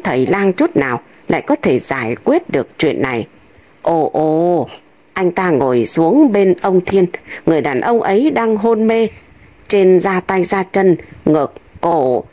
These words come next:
đều hằn những vết ố to bằng cái bát, đen như màu than. Kinh khủng hơn, nơi khóe mắt đang chảy nước đục màu tanh ấy.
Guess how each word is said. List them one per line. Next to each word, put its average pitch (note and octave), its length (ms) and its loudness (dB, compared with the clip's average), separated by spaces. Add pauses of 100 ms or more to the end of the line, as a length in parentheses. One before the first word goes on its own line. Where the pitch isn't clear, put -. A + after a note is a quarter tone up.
đều D#3+ 220 0
hằn C#3 500 0
những A3+ 460 4
vết C4 320 -2
ố F#3+ 260 2 (100)
to G3+ 260 0
bằng - 280 -8
cái G#3+ 120 -2
bát, C4 260 -6 (420)
đen F#3+ 400 4
như F#3+ 140 4
màu C3+ 300 0
than. G#3+ 200 -2 (540)
Kinh B3 180 2
khủng C#3 200 0
hơn, A3+ 280 2 (380)
nơi F#3 400 4
khóe G3 240 -2
mắt C#4+ 200 0 (360)
đang F#3 400 2
chảy A#2 340 -2
nước B3 240 2 (100)
đục - 240 -2
màu C3+ 360 0
tanh F#3+ 220 -2
ấy. G3+ 340 -2